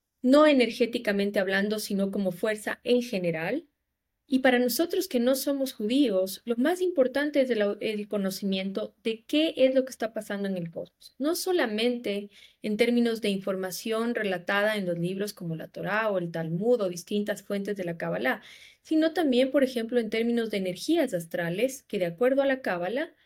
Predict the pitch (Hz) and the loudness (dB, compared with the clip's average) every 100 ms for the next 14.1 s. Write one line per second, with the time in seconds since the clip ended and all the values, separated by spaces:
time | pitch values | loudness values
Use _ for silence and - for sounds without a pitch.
0 | _ _ _ - 226 262 320 311 - 277 | _ _ _ -4 4 6 4 0 2 4
1 | 277 294 294 _ _ _ _ - 240 226 | 4 0 -6 _ _ _ _ -2 0 0
2 | 220 233 202 175 175 254 254 247 220 - | -2 -2 0 -2 2 2 2 0 -2 2
3 | 320 339 254 208 190 185 175 170 165 - | 2 2 0 0 -2 -2 -2 -2 -8 -14
4 | - _ - 208 240 277 262 269 240 196 | -18 _ -8 -2 0 2 4 4 2 0
5 | - 196 247 _ _ - 196 185 - 190 | -4 -6 -6 _ _ -8 -6 -6 -6 -10
6 | 185 - 202 262 294 214 190 170 185 175 | -10 -6 0 2 0 -4 -6 -6 -6 -6
7 | 202 196 196 190 190 175 180 180 190 180 | -6 -4 -2 -2 -2 -4 -4 0 0 -2
8 | 175 175 180 170 170 226 240 214 190 202 | -4 -6 -10 -10 -6 -4 0 -2 -2 -2
9 | 196 196 185 170 165 220 - _ _ _ | -2 -4 -4 -2 -4 -6 -10 _ _ _
10 | _ - 277 320 277 226 208 226 269 262 | _ 2 6 6 6 4 4 6 6 6
11 | 208 190 208 - _ _ - 311 381 311 | 4 0 0 -6 _ _ 4 4 6 2
12 | 262 240 220 214 208 202 233 294 302 _ | 2 0 0 -4 -6 -4 -2 -2 -2 _
13 | _ 240 220 - 220 214 247 285 359 359 | _ -8 -4 -2 0 2 4 4 2 -2
14 | 403 | -4